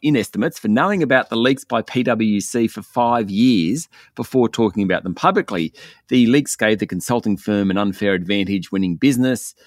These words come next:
also enabled multinationals to pay less tax.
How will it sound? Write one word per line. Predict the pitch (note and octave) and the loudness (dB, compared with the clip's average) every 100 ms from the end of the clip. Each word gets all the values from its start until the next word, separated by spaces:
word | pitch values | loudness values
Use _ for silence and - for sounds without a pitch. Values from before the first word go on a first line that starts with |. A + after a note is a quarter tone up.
| _ _ - | _ _ -6
also | G3 F2+ | -6 -4
enabled | D#2+ E2+ F2 E2+ - - F2 | -4 -2 -4 -4 -8 -14 -10
multinationals | F2+ F2+ A2 - F2+ - | -6 -2 -2 -4 -10 -12
to | - | -8
pay | G2 | -4
less | F2 D#2 | -4 -4
tax. | C#3+ C#3 - | 0 0 -2